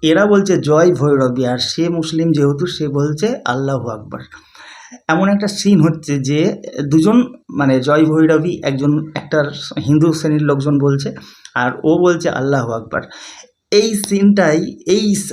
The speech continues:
একটা সেম, মানে, আহ, সিকোয়েন্স আর কি, একদম ক্লাইম্যাক্সে ভরত গোয়াল, মানে, যে মুসলিম ক্যারেক্টারটা যে, সেও বলছে কিন্তু যে, "জয় ভৈরবী", এবং প্রসেনজিতের যে ক্যারেক্টার, মানে, মানে, যে ভ-, ভবানী পাঠক,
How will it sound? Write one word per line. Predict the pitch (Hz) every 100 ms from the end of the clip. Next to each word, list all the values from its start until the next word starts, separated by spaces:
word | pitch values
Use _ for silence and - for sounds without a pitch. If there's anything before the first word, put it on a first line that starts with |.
| -
একটা | - 175 -
সেম, | 208 - 240 254 240
মানে, | 202 175 175 160 156 - -
আহ, | - - -
সিকোয়েন্স | - 185 185 165 147 151
আর | 127
কি, | 127 - -
একদম | 165 220 208
ক্লাইম্যাক্সে | 156 143 139 135 - 208 - - - - _ - -
ভরত | 123 151 185 -
গোয়াল, | 160 135
মানে, | 131 131
যে | 131 147
মুসলিম | 139 139 208 208
ক্যারেক্টারটা | 185 143 147 127 131
যে, | 120 107
সেও | - - 151 196 226
বলছে | 175 180 151 160 202
কিন্তু | 202 185 190 247 - - 127
যে, | 139 147 123
"জয় | 156 160 156
ভৈরবী", | 139 131 120 110 101
এবং | 131 143 151
প্রসেনজিতের | 147 160 - 160 156 156 139
যে | 147
ক্যারেক্টার, | 135 127 135
মানে, | 139
মানে, | 131 104 131 117 107 104 107
যে | 123 - - - - 123
ভ-, | 123 127 127
ভবানী | 147 135 135 -
পাঠক, | 156 143 160